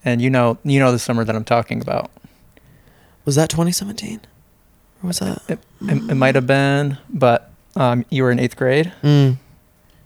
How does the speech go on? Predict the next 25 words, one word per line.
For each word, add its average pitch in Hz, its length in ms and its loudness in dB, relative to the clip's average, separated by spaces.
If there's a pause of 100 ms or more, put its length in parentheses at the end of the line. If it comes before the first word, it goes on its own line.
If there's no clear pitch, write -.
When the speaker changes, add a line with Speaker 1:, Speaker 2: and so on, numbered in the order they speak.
(640)
Speaker 2:
Yeah, 127 360 4 (280)
I 135 60 0
think 131 180 0
so. 123 280 0 (360)
Speaker 1:
And 123 140 -2
so - 100 -2
you 123 200 2
had 120 100 2
just 117 160 -2
come 120 160 -4
off 113 220 0
of - 320 -6 (680)
a 139 60 -2
loss. 113 560 2 (540)
Speaker 2:
Yeah. 120 440 2 (300)
Speaker 1:
And, 117 360 0
um, 123 340 -2 (1500)
and 123 100 2
I 120 100 2
felt 131 240 0
for 123 180 2
you, 113 80 4
and 113 80 2
I 117 100 0
was, 117 380 -4